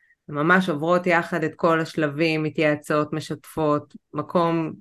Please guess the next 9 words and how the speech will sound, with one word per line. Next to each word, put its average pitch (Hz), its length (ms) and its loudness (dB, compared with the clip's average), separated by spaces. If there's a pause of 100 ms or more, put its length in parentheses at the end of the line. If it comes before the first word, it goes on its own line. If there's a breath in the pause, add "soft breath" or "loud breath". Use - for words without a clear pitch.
שבו 160 340 -2
הן 160 120 0
פורקות 156 800 0
ותומכות 151 540 -2
אחת 160 240 -4
בשנייה. 151 480 -4 (1400 soft breath)
והיום 170 420 4
פנינו 214 400 4
אליכן 196 560 2